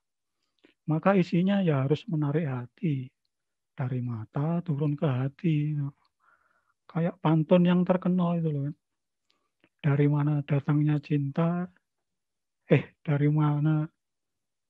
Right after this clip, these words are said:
datangnya lintah, dari sawah turun ke kali.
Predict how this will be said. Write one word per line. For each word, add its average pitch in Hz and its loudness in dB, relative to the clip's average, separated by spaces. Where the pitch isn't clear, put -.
datangnya 147 0
lintah, 151 0
dari 131 -2
sawah 131 -2
turun 143 -4
ke 143 -4
kali. 127 -2